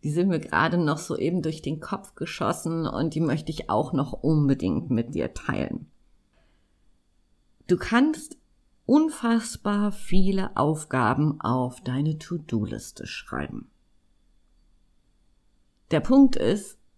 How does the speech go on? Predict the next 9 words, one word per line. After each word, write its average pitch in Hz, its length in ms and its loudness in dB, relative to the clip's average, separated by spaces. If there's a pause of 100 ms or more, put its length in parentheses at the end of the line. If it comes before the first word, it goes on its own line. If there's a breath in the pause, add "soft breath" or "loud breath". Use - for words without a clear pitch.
es 170 220 -2
ist 190 320 -2
nicht 185 320 2
so 202 440 0
wirklich 147 760 -2 (100)
sinnvoll, 131 880 2
weil 139 320 2
was 160 300 -2
passiert? - 800 -6